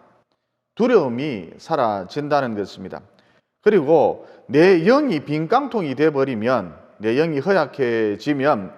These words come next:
지금 내 눈에 보이는 것들이, 환경이 크게 보이고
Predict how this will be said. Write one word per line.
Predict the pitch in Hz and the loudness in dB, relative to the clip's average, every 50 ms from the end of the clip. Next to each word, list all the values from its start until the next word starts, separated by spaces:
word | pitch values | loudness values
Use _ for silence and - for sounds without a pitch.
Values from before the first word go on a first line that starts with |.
| - - _ _ _ _ _ _ | -20 -20 _ _ _ _ _ _
지금 | - - 202 220 233 220 175 143 | -2 0 2 2 2 0 0 0
내 | 131 139 147 156 | 0 0 0 2
눈에 | 196 254 262 214 156 135 120 110 107 98 - | 0 2 2 2 2 2 0 -2 -4 -4 -2
보이는 | 117 127 160 175 156 139 | -2 0 0 0 -2 -2
것들이, | 120 120 113 - 123 120 117 110 | -2 -4 -2 -2 -4 -6 -6 -6
환경이 | - - 135 139 147 156 180 202 202 190 175 | -4 -4 -4 -2 2 2 2 2 0 -4 -6
크게 | - - - 254 240 233 208 | -8 -10 -6 0 2 2 4
보이고 | 165 127 107 104 107 110 139 156 127 101 92 - | 4 2 0 0 0 0 2 2 2 2 -2 -6